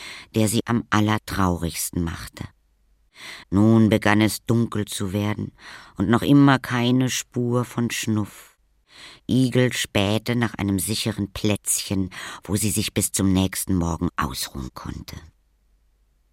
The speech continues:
Gerade hatte sie einen netten, gemütlichen Blätterhaufen gefunden, als sie, Purzel, die Purzel,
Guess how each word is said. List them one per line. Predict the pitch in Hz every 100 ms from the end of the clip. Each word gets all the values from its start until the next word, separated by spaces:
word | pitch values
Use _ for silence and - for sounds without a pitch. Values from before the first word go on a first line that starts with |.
| _ _
Gerade | - 73 82 95 110 113
hatte | 104
sie | 107 107
einen | 92 98 98
netten, | 101 - 120 123
gemütlichen | 123 123 117 120 - - 113
Blätterhaufen | 110 107 - 90 78 76 - 90
gefunden, | 80 - 90 87 - 113 117 - - - - -
als | 110 139 - -
sie, | - 78 80 135 - _ _ _ _
Purzel, | - 175 - - - 254 214 - _ -
die | 214
Purzel, | - 240 175 165 - - 220 196